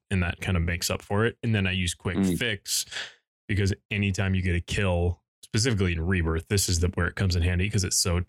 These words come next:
Speaker 1: such close quarters. Um, then as, after you get the kill, you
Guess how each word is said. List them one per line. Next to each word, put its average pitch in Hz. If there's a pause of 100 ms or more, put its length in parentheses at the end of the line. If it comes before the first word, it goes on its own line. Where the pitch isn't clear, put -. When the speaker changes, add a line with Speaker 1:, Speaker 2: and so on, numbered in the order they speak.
(140)
Speaker 1:
such -
close 92
quarters. 90 (520)
Um, 85 (460)
then 90 (140)
as, 101
after 110
you 101
get 98
the 104
kill, 92
you 95